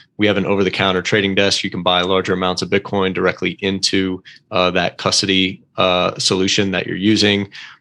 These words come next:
Um, and we just recently launched an I R A product. So you can hold real Bitcoin on your own keys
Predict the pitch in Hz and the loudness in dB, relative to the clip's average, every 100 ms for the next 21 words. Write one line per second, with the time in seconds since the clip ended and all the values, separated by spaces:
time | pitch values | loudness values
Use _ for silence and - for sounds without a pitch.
0 | _ - 95 92 90 98 95 107 - 113 | _ 0 0 0 0 0 0 0 2 2
1 | 110 104 98 98 98 - - - 92 92 | 2 0 2 2 2 -2 -4 0 0 2
2 | - 98 92 95 98 - 82 85 82 - | 0 0 2 2 2 0 -4 -4 -10 -12
3 | - 95 101 92 98 95 90 110 107 98 | -6 -2 -2 2 2 2 2 2 2 0
4 | - 95 95 95 - 107 110 107 104 98 | 0 0 0 -2 -2 0 2 2 2 0
5 | 98 92 92 - | 0 2 0 -2